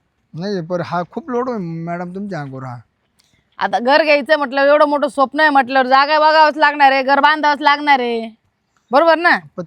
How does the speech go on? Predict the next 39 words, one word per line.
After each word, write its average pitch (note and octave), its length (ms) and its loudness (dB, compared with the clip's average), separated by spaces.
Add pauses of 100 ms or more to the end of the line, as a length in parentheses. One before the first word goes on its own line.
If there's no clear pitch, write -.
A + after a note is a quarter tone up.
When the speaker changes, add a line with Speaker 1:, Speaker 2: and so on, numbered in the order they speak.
Speaker 1:
त्या A#3+ 200 0
नवऱ्यांना G#3+ 460 -4
राडे A#3 280 4
नको A#3 260 -12
करायचे G3 280 -4
रे, G#3+ 100 -8
काम F#3 240 -4
चालू F#3 200 -4
असतं. E3 340 -8 (1200)
Speaker 2:
नाही, E4 200 4
नाही, F4+ 180 2 (720)
त्याची C#4 220 2
गॅरंटी D#4+ 360 2
माझ्याकडे D#4 400 2
आहे. A#3+ 140 0 (440)
Speaker 1:
पण F3 120 -10
तो G3 80 -4
सहीला A3 380 0
लागेल A#3 280 0
ना A3+ 80 -6
तिथे. G3 240 -10 (1500)
Speaker 2:
काय A3 200 2
नाही, E4 140 2
गोडभर D4+ 320 2
देऊन C#4 220 -4
टाकले D4+ 260 0
की C4 60 -2
बरोबर C#4 360 0
पितात B3+ 160 0 (100)
ते. G#3+ 60 -6 (340)
Speaker 1:
हा, E3+ 260 -8
मग F#3 180 -8 (120)
त्याला A#3+ 180 -6
काय G#3+ 220 -8
चालतंय. D3+ 400 -12 (960)
Speaker 2:
किती F4+ 200 2
लांब G#4+ 220 2
आहे C#4 100 -2
इथून? B3+ 220 -8